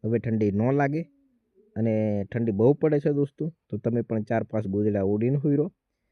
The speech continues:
કારણ કે ગોદડા ઓઢવાની જરૂર નથી પડતી. પણ તમારા ભાભી ગયા છે એમને પપ્પાને ત્યાં.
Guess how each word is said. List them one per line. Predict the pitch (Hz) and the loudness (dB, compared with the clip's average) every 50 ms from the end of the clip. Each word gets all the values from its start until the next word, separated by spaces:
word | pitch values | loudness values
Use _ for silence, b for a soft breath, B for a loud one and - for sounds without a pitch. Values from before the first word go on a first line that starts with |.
| _ _ _ _ _ - | _ _ _ _ _ -4
કારણ | 247 302 254 226 | -2 0 0 2
કે | - 208 | 2 2
ગોદડા | 190 190 185 190 196 202 196 190 | 4 6 6 6 8 8 8 8
ઓઢવાની | 190 185 185 185 185 180 180 | 8 6 6 6 4 4 4
જરૂર | 160 165 180 208 196 185 185 | 4 4 6 6 6 4 4
નથી | 202 - 226 | 2 0 -2
પડતી. | 208 - 127 117 - - 117 131 - _ _ _ _ _ _ _ _ _ _ _ _ _ _ _ _ _ _ _ _ _ _ _ _ _ | -2 -2 -2 -2 -2 -2 -2 -4 -4 _ _ _ _ _ _ _ _ _ _ _ _ _ _ _ _ _ _ _ _ _ _ _ _ _
પણ | 123 117 | -8 -6
તમારા | 107 - 139 143 151 147 135 | -4 -2 -2 0 0 2 2
ભાભી | 127 127 131 139 139 | 2 2 2 2 2
ગયા | 117 131 131 135 131 | 2 4 4 4 2
છે | 127 - - 123 123 120 127 - _ _ _ _ _ _ _ _ _ _ _ _ _ _ _ _ _ _ _ _ _ _ _ _ _ _ _ _ _ _ _ _ _ _ _ _ _ _ _ _ _ _ _ _ _ 131 | 2 0 0 0 0 0 0 -4 _ _ _ _ _ _ _ _ _ _ _ _ _ _ _ _ _ _ _ _ _ _ _ _ _ _ _ _ _ _ _ _ _ _ _ _ _ _ _ _ _ _ _ _ _ -2
એમને | 131 127 127 123 123 120 117 120 120 | 0 2 2 2 4 4 2 2 0
પપ્પાને | - - 113 101 - 107 107 107 107 107 | 0 -2 -4 -2 0 0 2 2 2 0
ત્યાં. | - - - 135 127 104 85 | -2 -2 2 2 4 4 2